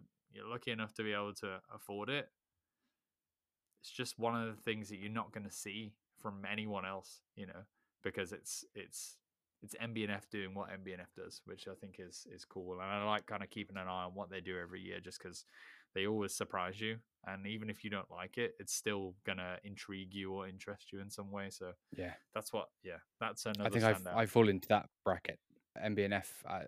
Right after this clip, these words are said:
Speaker 2: I, I, I'm really glad they exist. I think there's so much kind of fun, crazy, cool stuff they're coming up with. But I wouldn't, even if I had,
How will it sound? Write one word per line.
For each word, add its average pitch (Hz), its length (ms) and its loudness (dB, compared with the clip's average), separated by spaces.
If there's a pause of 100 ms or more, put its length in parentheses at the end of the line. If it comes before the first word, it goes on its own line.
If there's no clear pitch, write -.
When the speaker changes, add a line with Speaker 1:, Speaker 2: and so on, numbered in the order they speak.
(120)
Speaker 2:
I, - 120 -8 (400)
I, 110 180 6
I'm 120 160 4
really 107 240 10
glad 95 300 6
they 95 120 4
exist. 98 560 -2
I 98 60 -2
think 98 240 -2 (400)
there's - 120 -6
so 110 120 6
much - 440 -2 (280)
kind 92 140 -2
of 90 100 -8
fun, 95 540 4
crazy, 92 500 2
cool 95 400 0
stuff - 420 -2
they're 92 120 -2
coming 98 240 0
up 82 80 -2
with. 107 180 2 (720)
But 107 120 8
I 101 100 10
wouldn't, 98 480 4
even 101 200 0
if 90 160 -2
I 90 60 2
had, 87 280 -2